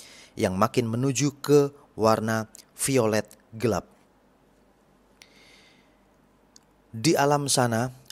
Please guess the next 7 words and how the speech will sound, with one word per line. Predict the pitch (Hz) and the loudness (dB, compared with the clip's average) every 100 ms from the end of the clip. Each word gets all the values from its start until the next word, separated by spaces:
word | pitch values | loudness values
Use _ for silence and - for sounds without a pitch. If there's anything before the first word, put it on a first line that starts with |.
| - - | -20 0
roh | 143 139 - | 2 2 2
berbentuk | 120 110 117 113 - | -4 -2 0 0 0
bulatan | 110 113 113 120 113 | 0 2 2 0 -4
cahaya | - 117 104 110 107 107 _ - | -2 -2 0 0 -2 -4 _ -12
dengan | 120 156 170 160 | -4 -2 0 4
warna | 147 143 135 | 2 2 -2
berbeda-beda. | 117 107 107 104 120 101 | -2 -2 0 0 0 0